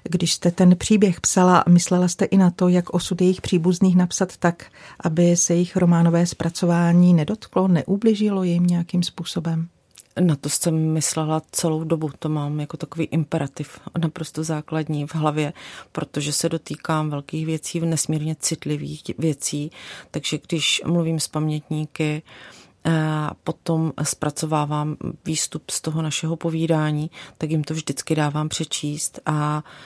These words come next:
Speaker 2: ti lidé, kterých se týká, eh, opravdu děj té knihy, to znamená, že ukazuju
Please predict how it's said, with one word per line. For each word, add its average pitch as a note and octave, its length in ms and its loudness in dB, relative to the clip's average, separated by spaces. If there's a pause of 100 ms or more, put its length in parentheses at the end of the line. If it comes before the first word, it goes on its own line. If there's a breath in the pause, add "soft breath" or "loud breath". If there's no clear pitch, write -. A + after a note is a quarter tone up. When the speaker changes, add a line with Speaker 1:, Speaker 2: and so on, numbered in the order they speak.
(120 loud breath)
Speaker 2:
ti F3 140 0
lidé, D#3 300 2
kterých D3 360 -4
se - 140 -2
týká, D3+ 520 -2 (100)
eh, D#3 40 -2 (300)
opravdu D#3 380 -6
děj D3 220 -2
té D3+ 180 -2
knihy, D#3 340 -2
to D3 120 -10
znamená, D3 460 -4
že C#3+ 280 -6 (580)
ukazuju D3+ 640 -4